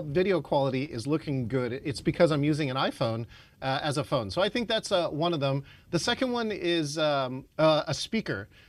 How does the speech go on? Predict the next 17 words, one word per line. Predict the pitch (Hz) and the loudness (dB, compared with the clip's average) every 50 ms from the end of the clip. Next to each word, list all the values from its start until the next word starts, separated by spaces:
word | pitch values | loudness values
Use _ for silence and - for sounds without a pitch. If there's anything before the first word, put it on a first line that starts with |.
| - | -18
So | - - - 190 190 180 170 175 170 | -6 0 4 6 6 6 6 4 4
again, | - 170 165 190 180 | 2 0 0 0 0
actually, | - 170 190 - - 196 | 0 0 0 0 0 2
when | 175 180 180 | 2 4 4
I'm | 202 | 2
looking | 233 - 262 233 | 2 0 0 0
at | 196 156 135 | -2 -2 -2
Keelan | - - 185 185 185 175 165 | 0 2 2 4 2 2 0
and | 139 135 | 0 -2
Tina, | - - 175 156 131 113 113 - - - - - - - | -2 -2 -2 -2 -2 -4 -8 -12 -16 -20 -20 -10 -2 0
neither | 151 160 190 233 262 262 240 208 | 2 4 4 4 4 4 4 2
one | 208 202 190 | 2 2 2
of | 180 | 2
them | 165 147 | 0 0
have | 143 135 143 135 123 | 0 0 -2 -2 -2
headphones, | 123 143 143 131 - - 107 85 - - - - - _ _ _ _ _ _ _ _ _ _ _ _ _ _ _ _ _ - | -2 -4 -4 -4 -4 -8 -10 -10 -10 -14 -18 -20 -20 _ _ _ _ _ _ _ _ _ _ _ _ _ _ _ _ _ -2
right? | 131 135 143 170 - | 0 0 0 0 -4